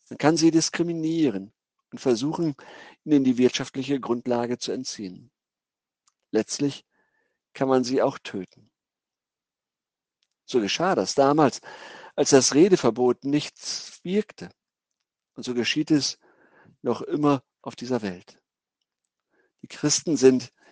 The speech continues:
die weltweit am meisten diskriminierte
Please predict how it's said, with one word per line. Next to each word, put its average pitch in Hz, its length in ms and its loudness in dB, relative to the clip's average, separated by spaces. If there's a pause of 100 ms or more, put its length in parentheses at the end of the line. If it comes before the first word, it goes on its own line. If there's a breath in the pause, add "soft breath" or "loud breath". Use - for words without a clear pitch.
(140 soft breath)
die 117 140 -2
weltweit 143 480 2
am 117 180 0
meisten 131 560 0 (460 soft breath)
diskriminierte 120 880 -2